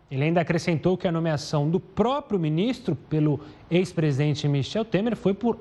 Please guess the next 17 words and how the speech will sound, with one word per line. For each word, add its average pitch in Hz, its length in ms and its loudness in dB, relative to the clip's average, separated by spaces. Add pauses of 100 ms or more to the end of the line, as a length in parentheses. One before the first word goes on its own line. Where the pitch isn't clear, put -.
amizade. 143 520 0 (580)
Moraes 156 480 0 (220)
interferiu 185 600 2
na 120 160 2
nomeação, 123 440 0
alegando 156 440 0
que - 120 -2
a 165 60 2
possibilidade 160 920 0
de 147 80 -2
Bolsonaro 147 600 0
usar 135 220 2
o 127 60 -2
cargo 135 400 -2
que 123 300 -2
Ramagem 120 760 0
assumiria 156 500 0